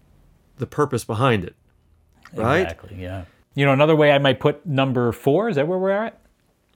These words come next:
Speaker 2: Is that
Speaker 1: Sure,
Speaker 2: what
Speaker 1: four.
Speaker 2: <laughs> Well, another way I might put it, too, is, I, 'cause I said this to you, I think, at some point, was, was that, you know, you could think of this as being a student of life,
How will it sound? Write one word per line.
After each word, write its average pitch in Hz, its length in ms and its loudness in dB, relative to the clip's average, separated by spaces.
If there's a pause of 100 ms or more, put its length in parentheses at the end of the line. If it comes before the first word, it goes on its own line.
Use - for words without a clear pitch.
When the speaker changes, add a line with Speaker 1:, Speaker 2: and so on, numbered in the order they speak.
(540)
Speaker 2:
Is 107 40 -14
that 113 100 -2
Speaker 1:
Sure, 185 240 2
Speaker 2:
what - 140 -16
Speaker 1:
four. 165 300 0
Speaker 2:
<laughs> - 1160 2
Well, 190 140 4 (120)
another 220 220 8
way 202 100 8
I 175 80 6
might 170 200 2
put 170 160 4
it, 147 220 -2
too, 214 220 6
is, 143 140 2
I, 165 160 2
'cause 147 160 2
I 170 80 6
said 214 220 2
this 147 220 0
to 147 60 -2
you, 131 180 2
I 123 80 2
think, 127 160 -2
at 117 100 0
some 165 180 -4
point, 120 300 -2
was, 123 320 0
was 123 300 2 (360)
that, 143 180 2
you 185 80 0
know, 135 340 4 (160)
you 143 120 -4
could 175 140 -2
think 208 160 0
of 175 80 0
this 156 180 0
as 120 140 0
being 131 320 0
a 127 60 2
student 120 560 0
of 107 160 -6
life, 90 520 -6